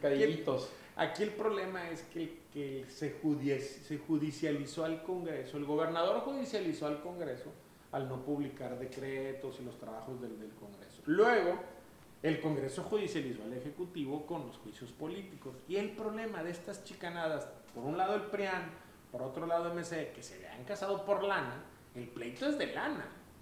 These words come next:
Speaker 2: O sea, el, el
Speaker 1: Como
Speaker 2: pleito
Speaker 1: muchas parejas, ¿no?
Speaker 2: Exacto, pero las que se casan por interés. El pleito es de dinero. No se están peleando porque no hay camiones, porque no hay agua, por la contaminación, por la seguridad.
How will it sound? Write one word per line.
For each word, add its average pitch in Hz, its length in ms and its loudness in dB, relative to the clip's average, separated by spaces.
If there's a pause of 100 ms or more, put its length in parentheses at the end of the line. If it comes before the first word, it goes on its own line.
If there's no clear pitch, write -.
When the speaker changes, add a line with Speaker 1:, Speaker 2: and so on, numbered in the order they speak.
(320)
Speaker 2:
O - 60 -10
sea, 151 140 4
el, 151 100 6
el 180 260 6
Speaker 1:
Como 160 120 10
Speaker 2:
pleito 151 180 12
Speaker 1:
muchas 185 160 2
parejas, 160 400 10
¿no? 143 280 4
Speaker 2:
Exacto, 285 560 8
pero 143 140 -2
las 127 240 -2
que 131 80 -6
se 123 140 -10
casan - 300 -14
por 123 140 -8
interés. 127 540 -8
El 160 200 6
pleito 220 360 4
es 277 100 -2
de 294 120 6
dinero. 185 640 0 (120)
No 165 140 0
se 240 120 -2
están 254 300 -4
peleando 226 360 -2
porque 185 240 -2
no 160 120 -2
hay 196 100 -4
camiones, 175 520 -4
porque 131 280 -6
no 139 120 -2
hay 156 160 0
agua, 180 300 0
por 131 140 -4
la 123 120 -2
contaminación, 123 960 0
por 139 140 -2
la 131 100 0
seguridad. 120 760 -6